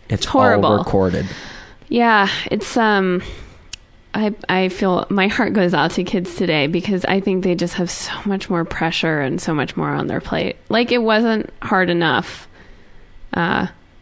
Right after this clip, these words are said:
Speaker 2: yeah. My, do you know Eliza Skinner?
Speaker 1: Mm-mm.
Speaker 2: Um, she, she's a fantastic comedian and, uh, writer. And she and I relate a lot in the career stuff. And I think we've had, like,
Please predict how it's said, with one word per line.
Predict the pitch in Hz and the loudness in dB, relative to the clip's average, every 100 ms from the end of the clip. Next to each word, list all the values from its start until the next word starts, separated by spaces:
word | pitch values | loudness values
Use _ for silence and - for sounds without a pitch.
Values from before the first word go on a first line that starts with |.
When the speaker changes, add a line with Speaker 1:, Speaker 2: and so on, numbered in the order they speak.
| - | -8
Speaker 2:
yeah. | - - - - - | -4 -4 -8 -18 -4
My, | 233 247 240 | 2 4 2
do | - - - 214 247 | 0 -6 -6 -2 2
you | |
know | 262 277 | 4 4
Eliza | 226 202 202 | 4 2 0
Skinner? | 196 190 185 190 202 - - - - - | -2 0 2 0 -2 -10 -20 -20 -14 -4
Speaker 1:
Mm-mm. | 135 131 107 - - - - 196 | -4 -2 -4 -6 -16 -16 -6 0
Speaker 2:
Um, | 196 156 151 | 0 0 -2
she, | - 220 208 - | -2 -2 -2 -6
she's | - 208 185 - - | -4 -2 -4 -6 -6
a | 185 | -2
fantastic | 202 175 190 170 - - | 0 0 0 -2 -4 -4
comedian | 190 170 165 160 156 | -2 0 0 0 0
and, | 151 143 175 - - - | -2 -2 -6 -8 -16 -8
uh, | 165 120 170 - - - - - - - | -4 -2 -4 -6 -14 -20 -20 -20 -12 -2
writer. | 196 180 180 160 151 - - - - - - | 2 4 4 2 2 -4 -14 -20 -20 -14 -2
And | 190 185 - - - - | 0 0 -2 -10 -18 -8
she | - 277 | -2 2
and | 277 | 4
I | 262 | 4
relate | 226 202 190 185 | 4 4 4 4
a | |
lot | 180 170 | 4 4
in | - | 4
the | 180 | 0
career | - 185 160 170 | 0 2 2 2
stuff. | - 180 165 160 | 0 0 2 2
And | - | 0
I | 180 | 0
think | 208 208 | 0 2
we've | 202 190 | 2 2
had, | 202 185 | 2 0
like, | 175 110 - | 2 0 -2